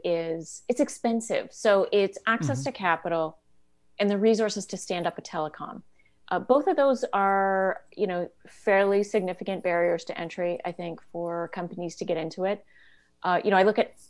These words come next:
Speaker 1: Ting getting into the business, which was relatively seamless for us because we were a publicly traded company. We had two core businesses that were generating a lot of cash,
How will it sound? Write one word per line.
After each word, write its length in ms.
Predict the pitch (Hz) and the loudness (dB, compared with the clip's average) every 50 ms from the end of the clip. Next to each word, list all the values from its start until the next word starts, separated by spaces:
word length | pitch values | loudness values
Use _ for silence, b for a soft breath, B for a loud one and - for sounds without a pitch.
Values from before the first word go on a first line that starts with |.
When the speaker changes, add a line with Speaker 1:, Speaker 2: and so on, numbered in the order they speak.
| _ - | _ -8
Speaker 1:
Ting 400 | - - 294 302 294 285 277 254 | 0 2 4 4 6 6 6 6
getting 240 | 220 226 208 202 190 | 6 6 6 4 2
into 160 | 190 - - | 0 -2 -4
the 80 | 185 170 | -2 0
business, 340 | 185 175 165 180 170 - 196 | 0 0 0 -2 -4 -6 -6
which 140 | 190 - | -2 -2
was 100 | 214 208 | -2 -2
relatively 800 | 202 208 226 240 262 277 277 277 - - 285 240 233 277 226 208 | 0 2 2 2 4 2 0 -2 -2 -2 -2 0 2 0 0 0
seamless 480 | - - 214 208 202 202 202 196 196 - | -2 -4 -4 -2 -2 -2 -4 -6 -6 -4
for 160 | - 185 - | -2 0 2
us 260 | - 180 185 - - - | 2 0 -2 -4 -8 -8
because 500 | 185 175 - - 190 180 180 180 175 175 | -8 -8 -6 -6 -4 -2 -2 -2 -2 -2
we 80 | 185 175 | -4 -2
were 140 | 170 175 165 | -2 -2 -4
a 40 | |
publicly 400 | 165 - - 208 226 220 - 208 | -4 -6 -4 -2 -2 -2 0 -2
traded 320 | 202 - - 175 170 180 - | -4 -2 -4 -6 -6 -6 -8
company. 560 | - - 254 240 247 226 233 226 220 208 214 b b b b b b - | -6 -4 -4 -2 0 0 2 2 2 0 -2 b b b b b b -2
We 100 | 220 226 | 0 0
had 180 | 220 202 180 - | 0 0 -2 0
two 180 | - 285 269 | 0 0 0
core 260 | 247 - 277 240 226 185 | 2 4 4 4 4 4
businesses 560 | 220 220 214 220 202 - - 202 185 175 - | 4 2 2 -2 -4 -2 -2 -2 -2 0 0
that 160 | - - - | -2 -2 -2
were 120 | 180 175 | -4 -4
generating 680 | 160 - 208 196 202 196 196 196 190 185 196 190 190 170 | -2 -2 -2 0 0 0 0 0 0 0 0 -2 -2 -2
a 80 | - 175 | -4 -2
lot 160 | 175 170 165 | -2 -2 -2
of 100 | 170 - | -4 -6
cash, 540 | - 240 233 220 220 214 214 - - - | -4 -2 0 2 0 0 -2 -6 -10 -14